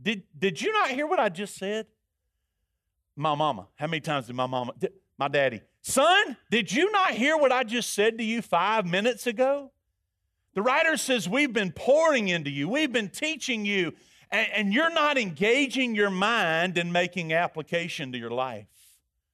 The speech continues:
I love R. Kent Hughes. I read a lot of his stuff every week in the preparations of my sermons.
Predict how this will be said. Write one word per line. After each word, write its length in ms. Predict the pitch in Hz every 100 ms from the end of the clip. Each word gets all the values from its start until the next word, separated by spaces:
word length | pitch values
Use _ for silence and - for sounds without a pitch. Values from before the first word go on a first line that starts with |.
| _ _ _ _ _
I 80 | 143
love 320 | 151 160 147 -
R. 180 | 139 139
Kent 320 | - 139 135
Hughes. 460 | 143 156 131 113
I 80 | 120
read 260 | 120 135 143
a 60 |
lot 240 | 120 139 143
of 80 | 123
his 180 | 131
stuff 400 | - - 156 143 -
every 280 | 135 123 123
week 400 | 120 147 131 - _ _ _ -
in 120 | 123
the 80 | 127
preparations 760 | - 160 135 135 143 156 131
of 120 | 123 117
my 180 | 117
sermons. 800 | 117 - 160 151 117 104 98 -